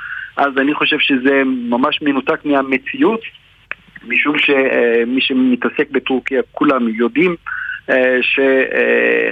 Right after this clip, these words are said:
הבית חולים של ארדואן זה בקומה מינוס אחד בארמונו, אז לכן, אם וכאשר יקרה לו משהו, אז אנחנו, אה, האחרונים שנשמע את זה באמצעות תקשורת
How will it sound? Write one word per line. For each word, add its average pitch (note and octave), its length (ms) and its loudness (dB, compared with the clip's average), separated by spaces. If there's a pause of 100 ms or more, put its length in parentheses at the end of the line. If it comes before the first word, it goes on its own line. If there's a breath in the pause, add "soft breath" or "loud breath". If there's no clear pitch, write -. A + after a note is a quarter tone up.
הבית C3+ 360 -4
חולים C#3+ 460 0
של B2 280 -2
ארדואן D3 500 2 (180)
זה C3+ 160 2 (140)
בקומה C3 440 0 (140)
מינוס D3 240 2 (100)
אחד C#3+ 260 2 (440 soft breath)
בארמונו, A#2+ 800 -2
אז B2+ 180 -6
לכן, D3+ 320 2 (380 loud breath)
אם E3 220 0
וכאשר C#3 580 2 (160)
יקרה D3 340 0
לו C3+ 180 2
משהו, B2+ 640 2
אז B2 220 0
אנחנו, B2+ 460 0 (440 loud breath)
אה, A#2+ 240 2
האחרונים C3 580 0
שנשמע C3 680 0
את B2 60 -2 (100)
זה C3 80 0
באמצעות A#2+ 480 -2 (120)
תקשורת B2 520 0